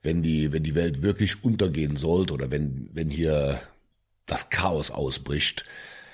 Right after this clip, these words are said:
dann gibt's viel zu viele, die viel rabiater umgehen und, ähm,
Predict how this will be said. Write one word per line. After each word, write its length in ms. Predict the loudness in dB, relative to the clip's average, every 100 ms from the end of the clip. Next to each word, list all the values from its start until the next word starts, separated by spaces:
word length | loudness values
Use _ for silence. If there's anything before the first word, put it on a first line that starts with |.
| -20 -6
dann 160 | -2 0
gibt's 220 | 2 2
viel 260 | 4 6 6
zu 160 | 4
viele, 440 | 2 4 4 6 6
die 460 | 4 4 4 0 -6 -20 _ _ _ _ _ -2
viel 520 | 4 8 8 8 4
rabiater 880 | 2 2 6 6 6 6 4 4 4
umgehen 500 | 4 4 6 6 4
und, 320 | 2 0 2
ähm, 440 | 2 2 2 -2